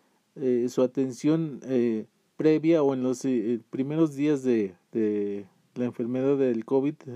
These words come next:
derivi-, derivado de que se estaba llegando ya a un nivel de saturación de los hospitales de tal magnitud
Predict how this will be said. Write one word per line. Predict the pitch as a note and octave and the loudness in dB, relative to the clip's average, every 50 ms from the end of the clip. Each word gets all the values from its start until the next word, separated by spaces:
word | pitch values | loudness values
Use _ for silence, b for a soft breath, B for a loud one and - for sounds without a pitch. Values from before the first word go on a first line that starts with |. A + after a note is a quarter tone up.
| C3+ B2+ | -14 -8
derivi-, | - B2 B2 C3 C3 C3 C3+ C3+ C#3 C3+ A#2 | -2 0 0 0 2 0 0 0 0 0 0
derivado | B2 C#3+ C3+ C#3+ D3+ D#3 E3 F3 E3+ | -2 -2 0 2 2 4 4 4 4
de | D3 C3 | 2 -2
que | - - - A#2+ A2+ - _ _ _ _ _ - - - | -4 -2 -2 -2 -2 -2 _ _ _ _ _ -20 -20 -20
se | _ - - C#3 | _ -8 -4 -4
estaba | B2+ A#2+ - D#3 D3+ D#3+ | -4 -2 0 2 2 2
llegando | D#3 C#3+ C3+ C3 C3 D3 D3 D3 C#3 C3 | 2 0 -2 -4 -4 -4 -4 -4 -4 0
ya | C3 C#3+ C#3+ C#3+ | 2 2 2 2
a | |
un | D3 C#3+ | 0 -4
nivel | C#3 C3+ C3 C#3 D3 C#3+ C#3 C#3 | -6 -2 0 0 0 0 0 2
de | C#3 C3 B2+ A#2+ A2 - b b b b b b b b b b b b b _ _ _ | 2 2 2 2 0 -4 b b b b b b b b b b b b b _ _ _
saturación | - - B2+ B2 - - C3+ C3 B2+ B2+ - - D#3 D#3+ E3 D#3+ D3+ | 0 2 2 2 2 2 2 2 2 0 -2 -4 -4 -2 -2 -2 0
de | C#3+ C#3 C3 A#2+ A2+ | 2 4 4 4 2
los | A#2 A2+ A#2 | 0 -2 -4
hospitales | B2 A#2 - - B2+ - - C#3+ D3+ D3+ D3 C#3 C3+ | -4 -6 -6 -10 -4 0 0 0 2 0 -2 -4 -6
de | B2+ | -6
tal | B2+ - D3 D3+ D#3 | -2 0 0 0 0
magnitud | D#3 D3 C#3 C3 B2+ A#2+ - D#3 D#3+ | -2 -4 -4 -6 -6 -2 0 -2 -2